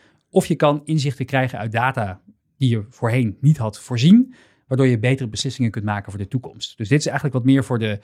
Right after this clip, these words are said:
misschien ook wel het, het commerciële stuk, waar kunnen organisaties het voor gebruiken. Als je kijkt naar,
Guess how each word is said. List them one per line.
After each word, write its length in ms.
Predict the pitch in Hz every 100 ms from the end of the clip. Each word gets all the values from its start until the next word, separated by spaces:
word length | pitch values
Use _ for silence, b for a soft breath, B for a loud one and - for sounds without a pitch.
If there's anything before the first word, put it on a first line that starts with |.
| b b b
misschien 240 | - 131 151
ook 60 |
wel 100 | 127
het, 100 | 117
het 160 | 156 -
commerciële 480 | 185 196 190 175 175
stuk, 280 | - 190 -
waar 140 | 151
kunnen 260 | 151 127 123
organisaties 640 | 101 123 120 127 160 160
het 80 | -
voor 160 | 156
gebruiken. 560 | 143 131 135 139 196 254 b b b b
Als 160 | 151 -
je 60 |
kijkt 260 | - 165 160
naar, 300 | 143 139